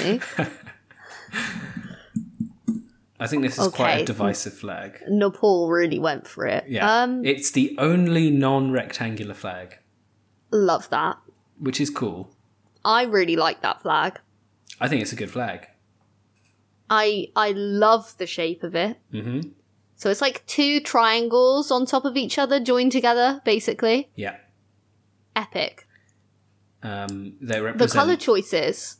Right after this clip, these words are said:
Speaker 2: Yeah.
Speaker 1: I like the colour choices.
Speaker 2: There's a lot of mathematics that goes into it, like exactly how it's, how the triangles are shaped. Um,
Speaker 1: I love the symbols.
Speaker 2: Yeah. On its
Speaker 1: I don't know what they are.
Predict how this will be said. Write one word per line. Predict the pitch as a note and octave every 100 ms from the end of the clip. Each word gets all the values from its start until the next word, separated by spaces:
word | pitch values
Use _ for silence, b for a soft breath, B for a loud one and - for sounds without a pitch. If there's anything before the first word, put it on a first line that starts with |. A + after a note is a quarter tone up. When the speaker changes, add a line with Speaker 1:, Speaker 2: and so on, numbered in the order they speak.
| _
Speaker 2:
Yeah. | A3
Speaker 1:
I | A3
like | G#3 -
the |
colour | G#3 A3 G3
choices. | - F3 - - - - - _ _ _ _
Speaker 2:
There's | A2 G#2
a |
lot | A2+
of | G#2+
mathematics | A2+ A2 A#2+ G#2+ - A2 -
that | B2
goes | B2 G#2+
into | A#2 A2+ - A#2
it, | A2
like | G#2 F#2+ G2
exactly | G2+ G#2 - G#2+ G2
how | G2+ G2 G2+
it's, | - - - - _ _ _ _ _
how | - G#2+
the | G#2
triangles | G#2+ G2+ G#2 G#2 G2
are |
shaped. | - G#2+ G#2+ - - - - _ _ _ _
Um, | A2 G2+ -
Speaker 1:
I | A3+
love | A#3+ A3 G#3+ A#3+ A3 -
the | F#3
symbols. | - F#3 F3 - - G3
Speaker 2:
Yeah. | G2+ F2+ F2 - _ _ -
On | B2 B2+
its | A3+
Speaker 1:
I |
don't | A3+ A3
know | G3+
what | G#3 A3+ -
they | A#3+ A#3+
are. | A#3 D4